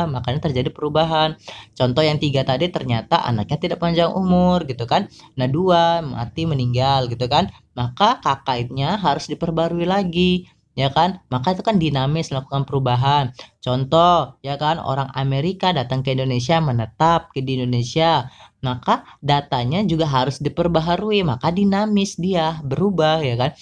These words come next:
Orang Indonesia yang kuliah di luar negeri dan akhirnya menetap di Jerman gitu kan.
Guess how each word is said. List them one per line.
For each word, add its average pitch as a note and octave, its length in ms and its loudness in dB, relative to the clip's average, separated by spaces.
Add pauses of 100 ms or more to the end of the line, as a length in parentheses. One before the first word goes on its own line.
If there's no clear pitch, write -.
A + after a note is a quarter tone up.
(200)
Orang D#3 320 2
Indonesia F#3 560 0
yang C#3+ 240 2
kuliah D#3+ 400 2
di E3 160 -2
luar D#3+ 160 0
negeri E3+ 320 -2
dan B2+ 240 -2
akhirnya E3 240 0
menetap D#3+ 400 0
di D3 160 0
Jerman D#3+ 480 0
gitu A#2 240 -4
kan. F#3+ 160 2